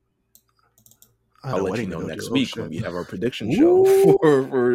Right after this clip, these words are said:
Speaker 2: W W E Backlash. Um, but until then, Quan,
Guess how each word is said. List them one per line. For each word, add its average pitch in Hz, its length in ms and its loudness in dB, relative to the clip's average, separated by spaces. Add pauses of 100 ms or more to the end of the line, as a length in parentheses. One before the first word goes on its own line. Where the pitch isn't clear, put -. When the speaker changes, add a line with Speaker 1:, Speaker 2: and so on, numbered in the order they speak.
Speaker 2:
W 123 140 -8
W 131 400 2
E 131 100 0
Backlash. 139 720 -2 (560)
Um, 107 760 -4 (520)
but 117 100 -4
until 135 220 0
then, 113 140 -2
Quan, 104 320 -8